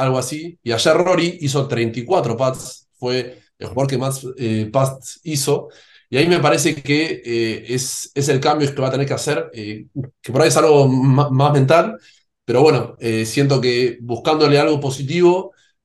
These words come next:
Rory se sigue manteniendo durante todo el año, se sigue manteniendo arriba, eh, en los campeonatos mayores, sigue ganando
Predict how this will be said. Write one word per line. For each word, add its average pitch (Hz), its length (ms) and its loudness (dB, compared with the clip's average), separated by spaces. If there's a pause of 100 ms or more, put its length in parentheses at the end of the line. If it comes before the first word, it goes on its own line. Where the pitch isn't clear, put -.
(180)
Rory 151 220 -2
se - 180 -6
sigue 170 280 -4
manteniendo 147 800 -2
durante 120 320 -4
todo 165 240 0
el 156 80 0
año, 180 380 -2
se - 180 -12
sigue 160 180 -4
manteniendo 147 460 0
arriba, 170 580 0
eh, 110 140 -18
en 117 100 -8
los 110 80 -6
campeonatos 131 400 -2
mayores, 151 380 0
sigue 175 400 -2
ganando 170 580 -2